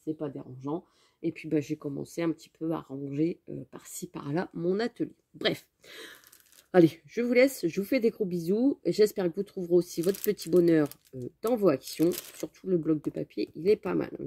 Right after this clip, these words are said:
Je sens qu'il y en a qui vont courir très, très vite. Parce que c'est vrai que, ben, là, euh, il est plutôt joli.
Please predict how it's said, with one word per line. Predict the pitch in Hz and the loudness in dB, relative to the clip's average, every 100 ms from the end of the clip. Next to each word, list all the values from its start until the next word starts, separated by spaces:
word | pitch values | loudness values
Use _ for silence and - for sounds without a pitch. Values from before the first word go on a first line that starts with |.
| 131 | -10
Je | 131 | -12
sens | 127 208 196 | -10 -8 -6
qu'il | 160 | -2
y | |
en | 147 175 | 0 2
a | 220 | 0
qui | - 160 | -4 -2
vont | 196 220 - 175 156 - - | 0 0 -2 -2 -2 -4 -4
courir | 247 233 - | -2 -2 -6
très, | - 247 | -6 -6
très | - 220 | -2 0
vite. | 175 _ | 0 _
Parce | - - | -12 -6
que | - | -4
c'est | 165 156 | -2 0
vrai | 160 220 | -2 -4
que, | - | -4
ben, | 156 151 | -2 0
là, | 196 294 | 2 0
euh, | 170 151 - - - - - - | 0 -2 -8 -18 -18 -18 -18 -8
il | 185 | -6
est | |
plutôt | 220 - 294 285 | -4 0 4 6
joli. | 196 139 | 6 4